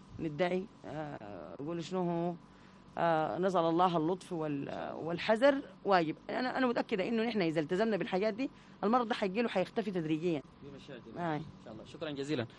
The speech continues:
Speaker 2: شكرًا جزيلًا لك صفاء سيد من غرفة طوارئ كورونا بالإدارة العامة لتعزيز الصحة بولاية الخرطوم. كان حديث حول كيفية التعامل يوم العيد مع ال-، الأهل والأحباب، المصافحة والمقالدة وكل الأشياء نحن بنعملها. نسأل الله إنه ربنا يحفظنا، وكل عام وأنتم بخير،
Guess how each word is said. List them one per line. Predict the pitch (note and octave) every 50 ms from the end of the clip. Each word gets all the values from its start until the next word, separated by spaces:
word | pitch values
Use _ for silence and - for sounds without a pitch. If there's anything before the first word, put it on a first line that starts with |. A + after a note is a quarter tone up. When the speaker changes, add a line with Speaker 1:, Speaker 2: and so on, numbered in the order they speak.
| - - - -
Speaker 2:
شكرًا | - D3+ D#3+ D3
جزيلًا | C#3 C#3+ D3+ D#3+ E3+ D#3+ D3 D#3+
لك | E3+ -
صفاء | - C#3+ C3 - D3 C#3
سيد | - - D#3+ D#3 D3 C#3
من | C3 B2
غرفة | B2 C#3+ - - B2+
طوارئ | - - C3 C#3 C3+
كورونا | C3 - C#3 C#3 C#3+ C#3
بالإدارة | B2 B2 C3 C3 B2+
العامة | B2+ B2 C3 C3 B2+
لتعزيز | A#2+ A#2 A#2+ A#2 A#2 C3 C3+ B2+ B2 - - - - - - -
الصحة | - - - C3+ - C3
بولاية | A#2+ A#2+ A#2 A2+ A#2 B2 B2+ A#2+ A2+ -
الخرطوم. | A2+ - - A2+ - - D#3+ F3+ F#3 -
كان | - C3 B2 A#2+
حديث | - C3+ C3+ E3 F#3+ F#3 - - - - - - -
حول | - - D3+ D3 C#3 C3+
كيفية | C3 - C3+ B2+ G#3 G3+ F3
التعامل | E3 D3+ - - C#3 D#3 E3 D#3 D3+ C#3 C3 B2+ B2+ B2+
يوم | B2+ A#2+ B2 C3+ C3 B2+ B2+
العيد | B2+ B2 C#3 C#3+ D3+ D#3 D3+ - D3+
مع | C#3 C3 B2+ B2 A#2+ A2+ A2+ A2+ A#2+ A#2+ A2+ A#2 A#2
ال-، | A#2+ A#2+ A#2+ A#2+
الأهل | A#2+ A#2+ A#2 A#2+ A#2+ - C3 C3+ C#3 B2+ A2+
والأحباب، | A2+ A#2 A2+ - - C3+ C3+ C3 A#2+
المصافحة | A#2 A2+ A2+ A2+ - B2+ A#2+ A#2 A#2+ A#2+ - C#3
والمقالدة | C3+ B2+ A#2 A#2 A2 A#2+ A#2 A#2 A#2+ B2+ D3
وكل | D3+ - F#3 F#3
الأشياء | E3+ C#3+ C#3 - - E3 D#3+ - - - - - - -
نحن | D#3 D3+
بنعملها. | C#3+ C3+ C3 D3 D#3 D#3+ E3
نسأل | D#3 D#3 - C#3+ C#3
الله | C#3 D3
إنه | D3 C#3+ C#3
ربنا | C#3+ C#3 C#3 C3+ C3
يحفظنا، | B2+ - - - D3 C#3+ C#3 C#3 C3+ - - - - - -
وكل | - - C3 B2+
عام | B2 C3 C#3 C3+
وأنتم | C3 B2+ - B2 A#2+
بخير، | B2 - - D#3 E3 E3+